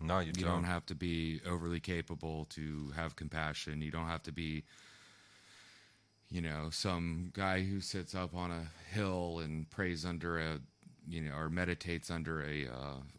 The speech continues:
Speaker 2: waterfall for thirty years to be compassionate. You
Speaker 1: Yeah,
Speaker 2: know,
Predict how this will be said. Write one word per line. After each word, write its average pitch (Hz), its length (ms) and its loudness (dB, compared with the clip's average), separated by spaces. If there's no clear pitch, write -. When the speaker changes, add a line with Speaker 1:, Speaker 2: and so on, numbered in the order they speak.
Speaker 2:
waterfall 82 880 2
for 80 300 -4
thirty 80 400 0
years 78 440 0
to - 80 -10
be 76 120 -2
compassionate. 76 840 -2
You 95 120 -2
Speaker 1:
Yeah, 95 100 0
Speaker 2:
know, 76 140 0